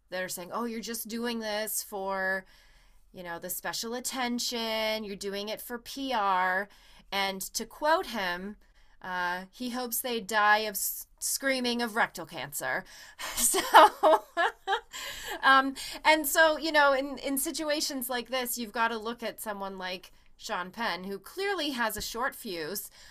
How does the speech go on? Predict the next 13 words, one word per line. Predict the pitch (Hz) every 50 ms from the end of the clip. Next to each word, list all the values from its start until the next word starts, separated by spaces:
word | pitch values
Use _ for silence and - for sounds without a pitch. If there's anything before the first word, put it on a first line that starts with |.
| - - - -
um, | 208 208 202 208 208 202
going | 196 247 254 254 247 240 233 208
way, | 220 240 269 285
way | 262 247 208 202
back | 170 180 160 139 139 156 185 - - - -
to | - - 202 185 185 185 185 196 185 - _ _
the | - 214 226 -
eighties | - 254 262 254 208 190 170 180 190 185
when | 196 196 190 190
he | 190 190
was | 185 208 240 269 294 247 -
married | 214 185 170 170 170 175 165
to, | - - - 180 175 170 160 160 170